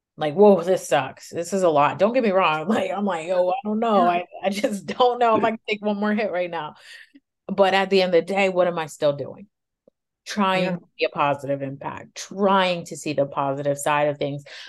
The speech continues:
Speaker 1: understanding what all this happened for, and, and then taking it into the world and educating and teaching, right? So being the
Speaker 2: Yeah.
Speaker 1: student,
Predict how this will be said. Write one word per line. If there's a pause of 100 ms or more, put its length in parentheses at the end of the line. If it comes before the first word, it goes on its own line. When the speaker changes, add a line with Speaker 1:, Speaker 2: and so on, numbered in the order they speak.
(120)
Speaker 1:
understanding
what
all
this
happened
for, (400)
and,
and
then
taking
it
into
the
world
and (100)
educating
and
teaching,
right?
So
being
the
Speaker 2:
Yeah.
Speaker 1:
student,